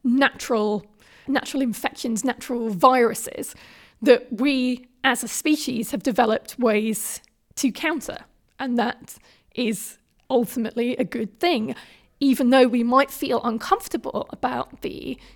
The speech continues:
human and animal testing that underpin these developments. This is a case in which nature has proved to be unjust in the sense that it, certain people are vulnerable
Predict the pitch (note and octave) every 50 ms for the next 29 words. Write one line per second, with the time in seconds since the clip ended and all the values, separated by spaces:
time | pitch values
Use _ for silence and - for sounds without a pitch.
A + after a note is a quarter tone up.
0 | - - - - - D#4 D4 C#4+ C4 B3 B3 A#3 A#3+ A#3 A#3 A3 G3+ G3 - -
1 | - E4 - - - A#3+ A#3+ A#3 A#3 A3+ - B3+ B3 B3+ C4 A#3 B3+ - - -
2 | D#4+ D4 D4 D4 C#4+ A#3+ A#3 - - A#3+ A#3 C4 C#4 - - - - - - -
3 | - - - - - - - - _ _ - D4+ - - E4 C#4 D#4 - - C#4+
4 | B3+ B3 B3+ - - C4 A#3+ C4 - - - - D4 G#3+ B3+ D4+ D#4+ D#4 - -
5 | - A3 A#3 A3 A#3+ C#4 - - C4+ C4 C4 - - - B3 A3 A3+ G#3 - -
6 | - G#3+ - A3+ G#3 G3+ G#3+ A3 A3 F3+ - C#4 - A#3 - - - - - -
7 | - - - - - A#3 A#3+ A#3 A3+ A3+ G#3 G3 A#3+ - - B3 A3+ A3+ - -
8 | - - - - - - - - - - _ _ _ _ - _ - - - -
9 | D#4+ C#4+ C4+ C#4+ A#3+ A#3 - - D#4+ D#4+ - - E4+ E4 E4+ - - - - -
10 | _ _ _ - C#4 C4+ B3 A#3+ A#3+ A#3 A#3 A#3 - - - _ _ _ - G#3+
11 | - D#4 C4+ B3+ B3+ B3 A#3 - A#3+ A3 G#3 G#3 G#3+ A3 -